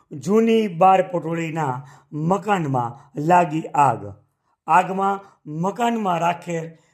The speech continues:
કપાસ બળીને થઈ ગયો ખાખ. સમગ્ર પરિવાર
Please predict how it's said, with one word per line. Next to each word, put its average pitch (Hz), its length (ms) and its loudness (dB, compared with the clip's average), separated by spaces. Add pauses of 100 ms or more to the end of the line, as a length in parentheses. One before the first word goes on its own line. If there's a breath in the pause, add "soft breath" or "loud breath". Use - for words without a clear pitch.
(160 soft breath)
કપાસ 208 500 0
બળીને 175 720 -4 (140)
થઈ 190 160 6
ગયો 165 320 2
ખાખ. 147 460 0 (480)
સમગ્ર 226 560 0
પરિવાર 170 640 -4